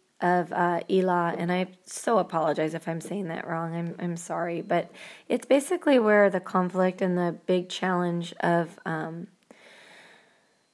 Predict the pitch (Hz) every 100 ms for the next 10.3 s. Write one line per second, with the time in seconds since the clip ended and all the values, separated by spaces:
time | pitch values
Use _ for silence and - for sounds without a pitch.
0 | - - 208 196 185 175 170 175 185 190
1 | - - - 156 104 - - - _ _
2 | - _ _ _ _ _ _ - 214 -
3 | - 196 185 175 175 185 - _ _ _
4 | _ _ _ 180 180 226 220 226 208 196
5 | - 175 165 165 160 - _ _ _ _
6 | _ - 185 180 180 202 208 208 214 -
7 | 190 190 185 180 185 165 165 170 170 170
8 | 170 - 175 170 - - 180 175 - 170
9 | 170 170 170 170 - 170 170 - 185 175
10 | 175 -